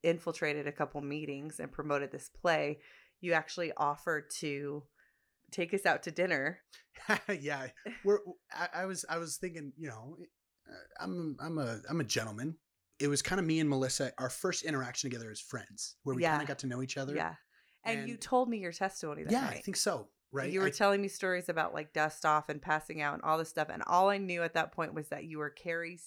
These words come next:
Speaker 1: son that we had been praying for.
Speaker 2: Right.
Speaker 1: And I was like, "Man, this guy has a really cool testimony."
Speaker 2: But I was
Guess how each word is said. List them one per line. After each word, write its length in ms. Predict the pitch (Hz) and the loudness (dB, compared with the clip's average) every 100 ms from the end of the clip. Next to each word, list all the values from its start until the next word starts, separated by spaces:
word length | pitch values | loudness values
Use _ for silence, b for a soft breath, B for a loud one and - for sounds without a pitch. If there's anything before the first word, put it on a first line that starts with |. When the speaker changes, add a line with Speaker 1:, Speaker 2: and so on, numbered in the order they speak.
| - | -2
Speaker 1:
son 320 | 180 160 151 | 2 2 0
that 120 | 151 | -4
we 100 | 151 | -8
had 100 | 151 | -8
been 160 | 151 143 | -8 -10
praying 400 | - 139 139 143 | -6 -6 -4 -6
for. 400 | - 135 135 156 | -6 -2 0 0
Speaker 2:
Right. 220 | 127 107 - b b - | -2 -6 -10 b b 0
Speaker 1:
And 160 | 180 170 | 4 4
I 100 | 170 | 2
was 140 | 165 | 0
like, 140 | 175 175 | -2 0
"Man, 220 | 180 175 | 0 0
this 220 | 175 - | -2 -4
guy 580 | - 165 156 156 160 156 - | 0 2 2 0 -2 -8 -4
has 180 | 160 160 | -2 -2
a 60 | |
really 220 | 151 147 143 | -4 -4 -4
cool 200 | - 139 | -6 -6
testimony." 440 | 131 - - 69 | -8 -10 -10 4
Speaker 2:
But 80 | 180 | 6
I 60 | |
was 180 | 214 196 | 8 6